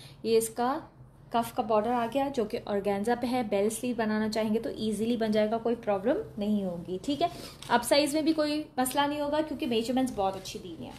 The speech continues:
अच्छा, front, back and sleeves, थोड़ा सा इसको set करके रखते हैं ताकि आपको idea हो कि जब आप अगर बनाना चाहते हैं तो ये कैसा लग रहा है, ठीक है ना। ये इसकी sleeves भी साथ में रख दी हैं,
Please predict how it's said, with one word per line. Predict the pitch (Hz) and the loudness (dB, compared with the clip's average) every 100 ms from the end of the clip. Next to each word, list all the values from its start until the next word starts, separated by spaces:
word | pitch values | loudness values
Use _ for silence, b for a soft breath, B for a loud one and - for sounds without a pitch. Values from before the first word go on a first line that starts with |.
| - B B B - | -20 B B B -8
अच्छा, | 220 | -6
front, | 226 269 277 381 - - - | 0 4 4 2 -10 -20 -8
back | 214 220 233 262 - | -2 2 2 0 -6
and | 214 220 | -6 -4
sleeves, | 262 240 - - | -2 -4 -6 -14
थोड़ा | - 349 453 | -8 -4 -4
सा | 453 | -4
इसको | 381 - | -6 -4
set | 381 311 311 | -2 -2 -2
करके | 294 302 | -2 -2
रखते | 262 - | -4 -4
हैं | 302 | -4
ताकि | 277 247 254 | -2 -4 -6
आपको | 214 - 381 - B B B - | -8 -6 -6 -6 B B B -10
idea | 196 196 220 | -6 -4 -4
हो | 226 | -4
कि | 220 | -6
जब | 220 214 | -8 -10
आप | 214 | -12
अगर | 214 214 | -12 -10
बनाना | 202 202 208 | -8 -8 -6
चाहते | 214 - 214 | -8 -8 -10
हैं | 233 | -10
तो | 240 | -12
ये | 233 - 214 | -14 -14 -10
कैसा | 202 - - 240 | -10 -10 -12 -12
लग | 226 - | -12 -12
रहा | 202 | -12
है, | - - | -14 -10
ठीक | 269 | -8
है | 311 | -4
ना। | 320 | -2
ये | |
इसकी | 269 277 | 0 0
sleeves | 254 233 214 | 0 0 0
भी | 196 | -2
साथ | 190 - - | -6 -10 -12
में | - | -12
रख | - | -10
दी | |
हैं, | - | -10